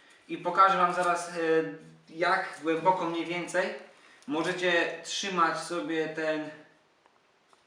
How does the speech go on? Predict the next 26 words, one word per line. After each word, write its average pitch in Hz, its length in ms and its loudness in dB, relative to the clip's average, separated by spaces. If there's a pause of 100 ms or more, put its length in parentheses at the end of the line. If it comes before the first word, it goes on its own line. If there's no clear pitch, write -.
(160)
y, 147 460 -2
rzymski, 151 500 -10
y, 143 200 0
rzymski 131 320 -10
ogień, 117 160 -8
bengalski 147 500 -2
ogień. 139 220 -2
Włożyłem 180 260 -4
w - 20 -4
niego 185 180 -4
całą 180 260 0
palec - 640 4
i 185 140 -10
nie 190 140 -6
dosięgam 160 400 -2
do 143 60 -2
końca, 147 480 -2 (420)
także 160 180 -4
jest 175 120 -2
naprawdę 180 320 0
głębokie 175 680 -2
i 165 200 -8
taki 156 420 -6
uchwyt 175 480 -4
ten 127 240 -4
do, 131 300 -6